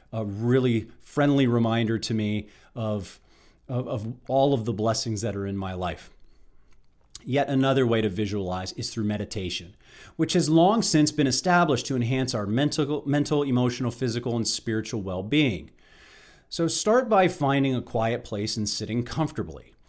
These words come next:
Set a timer on your phone for five minutes, just five minutes.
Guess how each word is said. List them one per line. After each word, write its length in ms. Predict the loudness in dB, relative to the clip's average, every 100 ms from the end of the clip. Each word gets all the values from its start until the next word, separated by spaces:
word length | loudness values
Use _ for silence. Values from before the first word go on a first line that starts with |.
| -20 -16
Set 240 | -4 -2 0
a 60 | -2
timer 400 | -2 0 2 2
on 140 | 2
your 100 | 0
phone 320 | 0 0 0
for 160 | -2 -10
five 600 | -12 -6 -2 2 2 2
minutes, 380 | -2 -2 -10 -4
just 320 | -4 -4 -8
five 480 | -18 -8 -2 0 4
minutes. 520 | 4 2 -2 -12